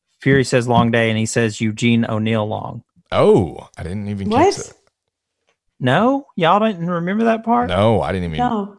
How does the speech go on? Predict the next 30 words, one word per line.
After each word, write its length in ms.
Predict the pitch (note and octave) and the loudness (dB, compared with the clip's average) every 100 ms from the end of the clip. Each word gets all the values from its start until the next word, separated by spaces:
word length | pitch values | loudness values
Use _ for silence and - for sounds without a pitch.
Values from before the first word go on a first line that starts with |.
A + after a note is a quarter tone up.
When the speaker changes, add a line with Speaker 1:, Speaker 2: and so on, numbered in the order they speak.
| E2 | -8
Speaker 2:
Yeah, 240 | F2 D#2 | -6 -4
sorry. 360 | - F#2+ E2 E2 | -2 -2 -2 -6
Probably 220 | - E2+ E2 | -8 -8 -8
taking 200 | D#2+ D2 | -10 -8
notes. 280 | C#2+ - - - _ - | -10 -12 -20 -20 _ -4
Speaker 1:
So 240 | F3 C#3+ | 2 4
he 140 | D#3 | 4
said 340 | D#3+ F3 D#3+ C3 | 2 2 2 2
Eugene 680 | C#3 A#2+ C3 D3 D#3 D#3+ C3+ | 0 0 0 0 0 -2 0
O'Neill 500 | C3 B2 B2+ C#3 A#2 | 2 2 2 2 2
long, 440 | A2+ G#2 G2+ A2 G#2+ | 0 -2 -4 -8 -6
Speaker 2:
Mm-hmm. 160 | F#2 | -2
Speaker 1:
which 220 | A#2+ - | -2 -2
is 260 | C3 A#2+ A2+ A#2+ | -4 -4 -6 -6
a 200 | A2+ A2 _ | -6 -8 _
play 680 | - E3+ F#3 A#2+ G#2+ A2+ - - | -4 0 2 0 -4 -10 -12 -10
called 420 | - B2 A#2 A#2+ - | 0 2 2 0 -4
A 140 | A2+ | -4
Long 360 | A2+ A#2+ B2+ C3 | 0 2 2 2
Day's 240 | B2+ A#2 | 2 0
Journey 340 | - B2+ B2 A#2 | 0 2 2 0
into 200 | A2 - | -2 -4
the 120 | A2+ | -2
Night 680 | A2+ B2+ A#2 G#2 - - - _ _ _ - | 0 0 0 -2 -6 -20 -20 _ _ _ -8
by 220 | A#2 A2 G#2+ | -2 0 -2
Eugene 720 | G#2 A2 G#2 - A#2 B2+ B2+ | -4 -6 -4 2 4 4 4
O'Neill. 800 | A#2 A#2 A#2+ C#3 G#2 G#2 A2 _ _ _ _ _ - | 4 4 4 4 4 2 0 _ _ _ _ _ -6
And 160 | A2+ | -4
it's 280 | A2 A#2 - _ A#2+ | -2 -6 -10 _ -6
a 300 | A2+ A2 | -6 -6